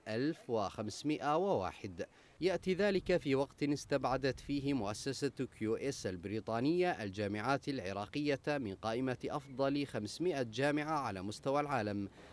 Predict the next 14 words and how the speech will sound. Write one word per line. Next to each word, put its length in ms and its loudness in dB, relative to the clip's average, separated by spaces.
فيما 280 0
ضمت 520 0
أربع 440 0
عشرة 640 0
جامعة 560 0
عربية 840 2
ضمن 280 2
القائمة. 640 0
ادعاءات 560 4
نعيم 420 4
العبودي 680 2
تناقضها 840 2
لجنة 440 2
التربية 520 0